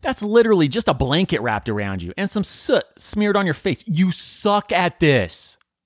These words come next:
I digress. As we saw in episode four, these Mohawks board the ships and dump over nine thousand pounds worth of tea into Boston Harbor. Um,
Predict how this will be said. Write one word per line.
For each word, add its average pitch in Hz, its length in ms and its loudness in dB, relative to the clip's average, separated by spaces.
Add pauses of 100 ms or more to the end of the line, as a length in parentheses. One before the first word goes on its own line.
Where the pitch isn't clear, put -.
(1040)
I 143 180 -4
digress. 90 760 -2 (640)
As 175 200 2
we 165 80 2
saw 139 220 2
in 131 80 4
episode 120 360 2
four, 92 420 0
these 131 320 0
Mohawks 110 880 2 (300)
board 160 280 6
the 139 60 0
ships - 380 0
and 117 220 0
dump 131 340 2
over 135 260 2
nine 135 440 2
thousand 113 680 0
pounds 104 680 0
worth 113 220 2
of 95 120 -2
tea 90 520 -2
into 104 260 2
Boston 87 440 2
Harbor. 78 420 -6 (2750)
Um, 98 560 2